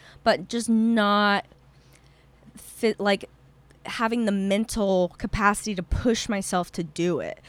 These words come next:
It's like, "Okay, well, I don't wanna spend energy on that, so I'm just not gonna think about it." But, um, I think that, like, I need, I need that, and I need to feel like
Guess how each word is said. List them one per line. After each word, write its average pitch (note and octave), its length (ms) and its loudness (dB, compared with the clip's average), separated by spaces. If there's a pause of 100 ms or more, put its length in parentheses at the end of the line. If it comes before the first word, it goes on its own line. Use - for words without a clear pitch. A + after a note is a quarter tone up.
(120)
It's G3 160 -4
like, G3 300 2
"Okay, A3 420 2
well, E3 600 0
I F3+ 180 2
don't F3 160 0
wanna E3 180 -4
spend E3 280 -6
energy F3 380 -4
on G#3 180 0
that, G#3+ 360 0
so - 200 -6
I'm E3+ 100 -4
just F3 160 -10
not D#3 260 -6
gonna D3+ 200 -8
think C#3+ 240 -12
about D3+ 300 -4
it." D3+ 220 -6 (420)
But, E3 440 2
um, D#3+ 460 -4 (920)
I F#3+ 120 -4
think F#3+ 380 -8
that, F3 340 0 (840)
like, F#3 220 -4
I C4 160 0
need, G#3 440 -2
I G3+ 140 0
need G3 320 -4
that, C#3+ 320 -8
and F3 340 -6
I F3+ 140 -4
need F3+ 320 -6
to G3 160 -6
feel F3+ 300 -6
like E3 360 -4